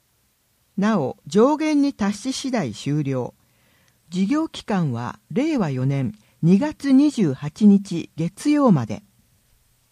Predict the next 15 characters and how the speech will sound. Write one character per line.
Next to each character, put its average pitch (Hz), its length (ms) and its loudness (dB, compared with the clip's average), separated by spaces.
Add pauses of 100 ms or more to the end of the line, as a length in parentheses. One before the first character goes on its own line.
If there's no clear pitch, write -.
(320)
問 214 220 4
い 214 60 6
合 196 80 2
わ 190 120 -2
せ、 175 300 -6 (500)
申 277 300 4
請 330 260 0
方 302 280 0
法 165 240 0
や 123 280 -6 (220)
諸 196 220 2
条 320 220 4
件 156 300 0
な 139 120 0
ど、 120 220 -6